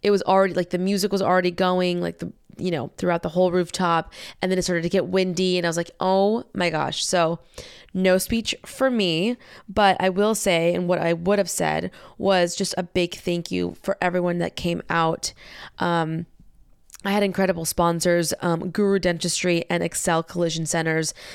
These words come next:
They were amazing. They really believe in me and the show and what I was doing, the event that I was doing, um, and the, the fact that we were giving back. It was all the, all the proceeds were going to Doctors Without Borders, which was incredible. And so I just felt like,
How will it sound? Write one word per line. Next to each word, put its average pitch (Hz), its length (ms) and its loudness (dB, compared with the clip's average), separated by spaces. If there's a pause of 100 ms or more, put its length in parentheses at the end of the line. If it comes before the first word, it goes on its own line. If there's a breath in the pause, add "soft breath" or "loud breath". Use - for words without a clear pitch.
(180 loud breath)
They 202 120 6
were 196 160 4
amazing. 165 680 0
They 180 160 2
really 180 240 2
believe 170 480 0
in 170 260 -2
me 170 220 0
and 170 160 -4
the - 20 -2
show 170 480 0 (100)
and 160 400 -2 (280 loud breath)
what 196 140 4
I 175 60 4
was 170 160 -4
doing, 170 360 -2
the 170 100 0
event 165 240 -2
that 170 100 -2
I 165 60 0
was 165 160 -4
doing, 165 400 -2 (460 loud breath)
um, 165 500 -2 (380)
and 214 140 -2
the, 202 40 -2
the 208 160 -4
fact 214 160 0
that 226 60 -4
we 220 60 0
were 208 100 -2
giving 202 280 0
back. 190 260 2
It 196 120 0
was 190 140 2
all 190 340 2
the, - 120 -2
all 196 180 2
the 214 60 -2
proceeds 208 480 -2
were 190 80 -4
going 185 340 -2
to 185 360 0 (320 loud breath)
Doctors 185 260 0
Without 180 320 -2
Borders, 180 480 0
which 185 140 -4
was 180 120 -4
incredible. 180 800 0
And 185 220 -2
so 180 320 0 (300 loud breath)
I 196 100 -2
just 196 240 -4
felt 220 260 2
like, 180 460 0